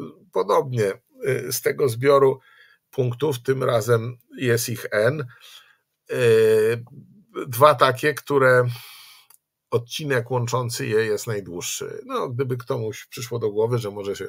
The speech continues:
dwa takie odcinki znajdą, no to wybierzmy jeden z nich po prostu. No i teraz dla dowolnego innego punktu C w trójkącie C A B, przy okazji dowolne trzy punkty,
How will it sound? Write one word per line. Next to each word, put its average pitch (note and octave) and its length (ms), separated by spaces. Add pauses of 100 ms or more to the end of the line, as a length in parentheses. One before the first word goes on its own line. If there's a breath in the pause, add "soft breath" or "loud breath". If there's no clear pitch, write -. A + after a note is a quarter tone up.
(240)
dwa B2 160
takie C#3+ 340
odcinki A#2+ 460
znajdą, G#2+ 380 (520 loud breath)
no - 80
to - 120
wybierzmy - 460
jeden C#3 300
z A#2+ 60
nich C3 220
po - 120
prostu. - 400 (1000 loud breath)
No B2+ 80
i A#2 40
teraz C#3 400
dla C3 220
dowolnego C3+ 540
innego C#3 400
punktu B2 380
C G2+ 440 (1000 loud breath)
w - 120
trójkącie C3 720
C A#2+ 220
A A2 120
B, F#2+ 360 (1040 loud breath)
przy - 140
okazji A2+ 360
dowolne A2 380
trzy - 220
punkty, A#2+ 520